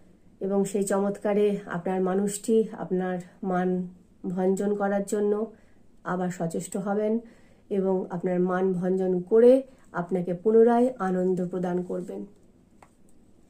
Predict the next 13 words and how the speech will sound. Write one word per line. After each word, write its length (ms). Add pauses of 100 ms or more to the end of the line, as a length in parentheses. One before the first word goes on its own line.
(600)
এবার 280
দেখি 280
ট্যারো 260
কার্ডস, 540
সাই 300
বাবা 220
ওরাকল 540
কার্ডস 320
কি 160
বলে। 420 (3250)
খুব 160
সুন্দর 420
তো 380